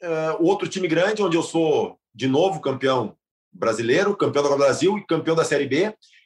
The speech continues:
e chega uma seleção. Então, é, eu fui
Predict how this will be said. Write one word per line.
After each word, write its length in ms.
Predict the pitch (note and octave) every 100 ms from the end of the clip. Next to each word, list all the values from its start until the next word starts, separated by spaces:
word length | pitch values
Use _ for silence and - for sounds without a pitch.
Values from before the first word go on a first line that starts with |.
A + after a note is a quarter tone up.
| -
e 80 | E3
chega 260 | - F#3
uma 200 | F#3+ F#3
seleção. 460 | F3+ F#3 F#3 - D#3+
Então, 240 | C#3+ F3 - - _ _
é, 380 | D3+ C3+ C3+ C3+ E3+
eu 140 | E3
fui 440 | - F#3 B3+ A3